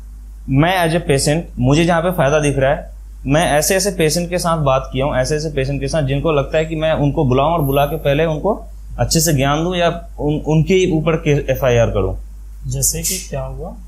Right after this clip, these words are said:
Speaker 2: कुछ बता
Speaker 1: एक
Speaker 2: सकते
Speaker 1: पेशेंट
Speaker 2: हो?
Speaker 1: मेरे पास call करता है, कॉल center में, मैं ही था line पे, तो उसको, अ, airport, म-, मतलब उसको, अ, plane थी, सुबह सात बजे की ticket थी,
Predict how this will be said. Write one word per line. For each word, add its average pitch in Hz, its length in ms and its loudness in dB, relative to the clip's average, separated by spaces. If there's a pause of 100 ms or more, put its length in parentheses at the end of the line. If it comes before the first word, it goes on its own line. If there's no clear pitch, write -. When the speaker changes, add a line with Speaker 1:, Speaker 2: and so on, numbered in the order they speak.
(140)
Speaker 2:
कुछ 117 120 -4
बता 127 180 0
Speaker 1:
एक 185 80 4
Speaker 2:
सकते 175 100 -4
Speaker 1:
पेशेंट 202 280 4
Speaker 2:
हो? 190 60 4
Speaker 1:
मेरे 180 120 4
पास 180 280 0
call 160 220 2
करता 147 240 2
है, 220 140 0
कॉल 135 240 0
center 147 240 2
में, 190 120 2
मैं 143 140 4
ही 143 100 4
था 147 120 2
line 110 260 2
पे, - 340 -4 (800)
तो 147 320 0
उसको, 160 560 0
अ, 120 580 2
airport, 147 400 2 (200)
म-, 131 560 0
मतलब 143 220 2 (380)
उसको, 135 480 0
अ, 120 240 2
plane 139 300 2
थी, 135 120 0
सुबह 123 220 2
सात 113 220 4
बजे 110 240 0
की 123 120 0
ticket 110 340 2
थी, - 340 -4